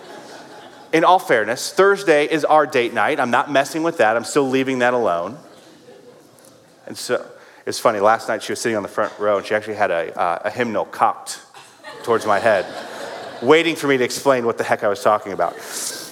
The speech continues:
Here's how this applies.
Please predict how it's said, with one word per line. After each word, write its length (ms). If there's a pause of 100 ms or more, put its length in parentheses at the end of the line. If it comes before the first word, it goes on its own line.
(1700)
Here's 300
how 100
this 160
applies. 460